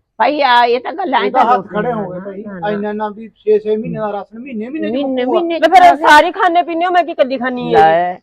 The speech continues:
Speaker 3: ਫਿਰ ਤਾਂ ਕਮਾਲ ਹੋਈ ਪਈ ਹੈਗੀ।
Speaker 1: ਅਸੀਂ ਕੀ ਢਿੱਡ ਨਾਲ ਬੰਨ੍ਹ ਦਿਆਂਗੇ?
Speaker 3: ਤੇ ਮੈਂ
Speaker 1: ਇੰਨੀ
Speaker 3: ਕੀ
Speaker 1: ਦਾਲ
Speaker 3: ਨਾਲ
Speaker 1: ਹੈਗੀ।
Speaker 3: ਬੰਨ੍ਹਦੀ ਹੈਗੀ, ਮੈਂ ਵੀ
Speaker 1: ਹਾਂ।
Speaker 3: ਚਾਹ ਹੀ ਪੀਨੀ ਆ ਕੁੱਟ।
Speaker 1: ਨਾ ਭਾਈ, ਇਹ ਤਾਂ ਗੱਲ
Speaker 2: ਹੁਣ
Speaker 1: ਮਾੜੀ
Speaker 2: ਬਾਹਲਾ
Speaker 1: ਹੈ।
Speaker 2: ਕਲੇਸ਼ ਜਿਹਾ ਨਾ ਕਰੋ ਬੇਬੇ, ਲਿਆਉਣਾ ਤਾਂ ਪਊਗਾ ਹੀ ਸਮਾਨ,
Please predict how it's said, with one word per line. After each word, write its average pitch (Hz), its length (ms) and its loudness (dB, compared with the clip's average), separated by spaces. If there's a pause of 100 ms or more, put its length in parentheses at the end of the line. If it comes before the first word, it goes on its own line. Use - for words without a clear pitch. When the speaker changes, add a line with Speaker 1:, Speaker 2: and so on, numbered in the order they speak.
(420)
Speaker 3:
ਫਿਰ 359 120 0
ਤਾਂ 381 100 2
ਕਮਾਲ 262 320 6
ਹੋਈ 269 200 6
ਪਈ 285 200 -2
ਹੈਗੀ। 339 220 2
Speaker 1:
ਅਸੀਂ 269 360 2
ਕੀ 440 100 2
ਢਿੱਡ 415 320 2
ਨਾਲ 294 80 6
ਬੰਨ੍ਹ 269 220 4
ਦਿਆਂਗੇ? 466 500 4 (200)
Speaker 3:
ਤੇ - 80 2
ਮੈਂ 349 120 8
Speaker 1:
ਇੰਨੀ 359 120 8
Speaker 3:
ਕੀ 359 60 8
Speaker 1:
ਦਾਲ 269 180 8
Speaker 3:
ਨਾਲ 247 100 8
Speaker 1:
ਹੈਗੀ। 349 60 10
Speaker 3:
ਬੰਨ੍ਹਦੀ 330 380 6
ਹੈਗੀ, 349 260 2
ਮੈਂ 311 180 8
ਵੀ 403 60 6
Speaker 1:
ਹਾਂ। 349 60 4
Speaker 3:
ਚਾਹ 359 140 10
ਹੀ 381 80 4
ਪੀਨੀ 381 260 2
ਆ 349 80 4
ਕੁੱਟ। 349 220 -6
Speaker 1:
ਨਾ 440 280 6
ਭਾਈ, 403 180 -4
ਇਹ 339 140 2
ਤਾਂ 330 140 2
ਗੱਲ 277 140 4
Speaker 2:
ਹੁਣ 262 120 -2
Speaker 1:
ਮਾੜੀ 220 220 4
Speaker 2:
ਬਾਹਲਾ 233 160 0
Speaker 1:
ਹੈ। 220 40 -2
Speaker 2:
ਕਲੇਸ਼ 226 220 -6
ਜਿਹਾ 220 120 -8
ਨਾ 220 100 -10
ਕਰੋ 214 220 -6
ਬੇਬੇ, 214 240 -8
ਲਿਆਉਣਾ 240 220 -8
ਤਾਂ 226 120 -10
ਪਊਗਾ 220 300 -8
ਹੀ 226 40 -16
ਸਮਾਨ, 208 300 -6